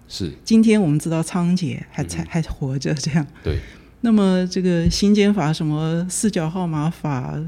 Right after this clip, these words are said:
Speaker 2: 这个王安有个系统，还有什么，呃，首尾法，各种形减法，哈。那我一个是做了评比，然后从这个你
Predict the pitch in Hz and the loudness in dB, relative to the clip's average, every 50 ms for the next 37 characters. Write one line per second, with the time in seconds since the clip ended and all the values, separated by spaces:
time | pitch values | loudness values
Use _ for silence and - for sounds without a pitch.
0 | 165 165 156 - 170 160 165 160 151 147 151 165 151 151 165 180 180 185 180 185 | -8 -10 -10 -10 -8 -6 -6 -6 -4 -2 0 0 2 2 0 0 0 0 2 2
1 | 185 151 135 139 156 - - - 180 160 - 175 143 135 156 135 139 156 156 156 | 0 0 -2 -4 -4 -4 -4 -4 -4 -4 -4 -4 -6 -6 -6 -6 -4 -2 -2 -2
2 | 151 151 - 147 135 135 147 147 139 - - - - - - - - - - - | -2 -2 -2 -4 -4 -4 -4 -6 -8 -12 -18 -20 -20 -20 -20 -20 -16 -14 -10 -8
3 | 160 151 147 139 131 - - 165 160 165 175 170 160 170 - 151 123 - - - | -8 -6 -6 -6 -6 -4 -4 -2 -2 0 0 0 0 -2 -2 -4 -6 -6 -6 -2
4 | - 196 180 - 156 139 139 - - - - - - - - - - - - 175 | 0 0 0 0 -2 -4 -4 -6 -8 -14 -18 -20 -20 -20 -20 -16 -8 -2 0 0
5 | 180 185 170 165 160 - 147 - - - - - - 151 175 143 - - - - | 2 2 0 -2 -2 -6 -8 -10 -12 -14 -18 -16 -14 -14 -14 -14 -16 -20 -20 -20
6 | - - - - - - - - - 214 202 185 180 175 170 170 175 170 - - | -20 -20 -20 -20 -20 -20 -18 -8 -4 -2 0 0 0 0 0 -2 -2 -4 -6 -12
7 | - - - _ - - - - 180 175 170 170 170 170 190 - - - - 214 | -20 -20 -20 _ -20 -18 -12 -6 -4 -2 -2 -2 -2 -4 -6 -10 -14 -6 -2 -2
8 | 214 202 214 180 165 156 - - 165 160 160 - 180 170 160 151 156 151 - - | 0 0 0 0 -2 -2 -4 -4 -6 -4 -4 -2 -2 0 0 -2 -2 -4 -6 -8
9 | - - 151 147 160 180 190 147 - 170 151 156 - - - - - - - 147 | -8 -6 -4 -4 -2 -2 -2 -2 -4 -4 -8 -14 -18 -20 -20 -20 -20 -14 -10 -10
10 | 147 143 - 175 147 156 160 160 170 170 - - - - - - - - 165 170 | -8 -8 -6 -6 -4 -4 -4 -4 -6 -8 -12 -20 -20 -20 -20 -14 -10 -8 -4 -2
11 | 160 156 156 147 151 147 147 147 143 139 151 | -2 0 0 0 0 -2 -2 -2 -2 -4 -4